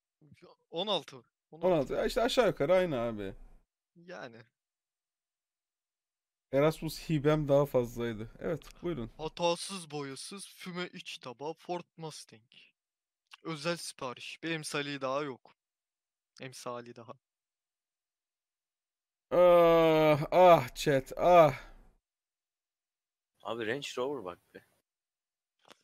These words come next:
Speaker 2: Karşılaştırma mı yapıyoruz yine? Bir
Speaker 1: Bakalım
Speaker 2: dakika, Range
Speaker 1: hemen.
Speaker 2: Rover ne oluyordu?
Speaker 1: Ee, S U V.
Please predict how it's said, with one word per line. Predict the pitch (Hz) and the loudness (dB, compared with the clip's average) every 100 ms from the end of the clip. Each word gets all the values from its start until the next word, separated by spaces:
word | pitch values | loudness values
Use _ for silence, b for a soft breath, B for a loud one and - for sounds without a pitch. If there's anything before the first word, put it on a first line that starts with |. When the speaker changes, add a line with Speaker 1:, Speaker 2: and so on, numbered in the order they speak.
| _ _ _ _ _ _ _ _ _ - | _ _ _ _ _ _ _ _ _ -8
Speaker 2:
Karşılaştırma | 165 175 - 165 143 - 147 160 | -8 -6 -4 -4 -4 -6 -4 -2
mı | 139 | -2
yapıyoruz | 120 120 117 110 | -4 -8 -8 -8
yine? | 110 104 - - _ _ _ _ _ _ _ _ _ _ _ _ - - - _ | -8 -8 -12 -20 _ _ _ _ _ _ _ _ _ _ _ _ -20 -20 -20 _
Bir | 131 | -10
Speaker 1:
Bakalım | 135 170 | -2 4
Speaker 2:
dakika, | 175 170 160 | 4 6 4
Range | 170 | 4
Speaker 1:
hemen. | 165 | 6
Speaker 2:
Rover | 190 208 | 4 6
ne | 220 | 6
oluyordu? | 240 240 208 180 220 262 - - - _ _ _ _ _ _ _ _ _ _ - | 4 6 6 6 4 2 -2 -16 -20 _ _ _ _ _ _ _ _ _ _ -16
Speaker 1:
Ee, | 131 127 127 120 135 | -12 -10 -12 -12 -12
S | - 143 | -10 -12
U | |
V. | 127 | -14